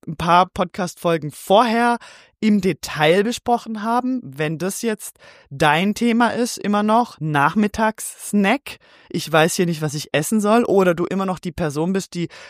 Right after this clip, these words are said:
am Nachmittag einen Apfel snackt oder, ähm, vielleicht sogar irgendeine Süßigkeit, weil sie total Heißhunger kriegt am Nachmittag, dann ist die Snacking-Podcast-Folge,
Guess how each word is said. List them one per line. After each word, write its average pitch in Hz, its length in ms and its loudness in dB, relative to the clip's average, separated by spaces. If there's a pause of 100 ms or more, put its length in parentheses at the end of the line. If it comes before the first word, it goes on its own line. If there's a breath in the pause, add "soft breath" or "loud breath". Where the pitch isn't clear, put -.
am 160 140 -4
Nachmittag 175 520 2
einen 160 160 -6
Apfel 180 440 2
snackt - 600 -2 (280 loud breath)
oder, 170 680 6
ähm, 139 640 -4 (260)
vielleicht 151 380 -6
sogar 147 300 0
irgendeine 160 320 -2
Süßigkeit, 160 1000 -2
weil 143 160 0
sie 135 140 -10
total 156 500 0
Heißhunger 175 560 2
kriegt - 280 -10
am 135 100 -6
Nachmittag, 143 680 -2 (440 loud breath)
dann 170 380 2
ist - 220 -8
die 175 80 -2
Snacking-Podcast-Folge, 170 1500 -2